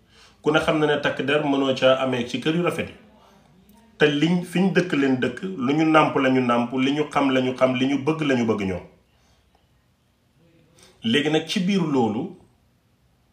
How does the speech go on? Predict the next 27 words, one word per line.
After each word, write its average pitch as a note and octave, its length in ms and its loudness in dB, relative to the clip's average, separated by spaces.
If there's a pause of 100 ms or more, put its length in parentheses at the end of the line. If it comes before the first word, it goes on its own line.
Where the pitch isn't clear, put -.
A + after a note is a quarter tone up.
(160)
dafay E3 420 0
baax A2+ 400 0 (800)
ñu B2+ 180 0
xam D3 360 -2
exactement B2+ 840 -2 (320)
rôle C#3 260 4
lu C3+ 60 -4
takk B2 200 -2
der. F#2+ 200 -4
Mais C3 180 0
lieutenant D#3+ 580 4
Ndiaye C3 260 2
bi D#3 360 -4 (1600)
na C3+ 240 2
taxawaat F3 680 2
taxawin D3+ 460 0
bi D3 80 -2
nga E3 100 2
xam D3 220 0
ne C#3 60 2
moom D3+ 300 2
la D3 100 0
ñuy C3+ 180 0
xaar D3 320 0
ci B2+ 80 -12
takk C3 220 -6
der. F2 200 -10